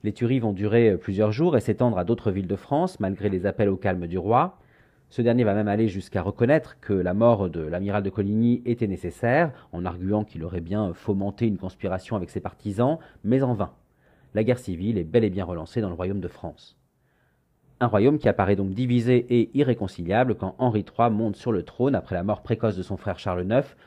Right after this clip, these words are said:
le trente mai quinze cent soixante-quatorze, au château de Vincennes. Pour rappel,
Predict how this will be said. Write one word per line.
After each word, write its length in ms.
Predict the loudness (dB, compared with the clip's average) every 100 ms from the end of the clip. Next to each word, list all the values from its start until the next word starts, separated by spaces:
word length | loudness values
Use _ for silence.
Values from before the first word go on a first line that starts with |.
| _
le 100 | -4
trente 280 | -4 -6 -2
mai 140 | -2
quinze 260 | 0 -4 -4
cent 80 | -6
soixante-quatorze, 760 | -6 -8 -8 -4 0 0 -2
au 80 | -6
château 200 | -6 -4
de 60 | -6
Vincennes. 380 | -6 -10 -14 -14 _ _ _ _ _ _ _ _ _ _
Pour 140 | -4 -2
rappel, 420 | 4 6 4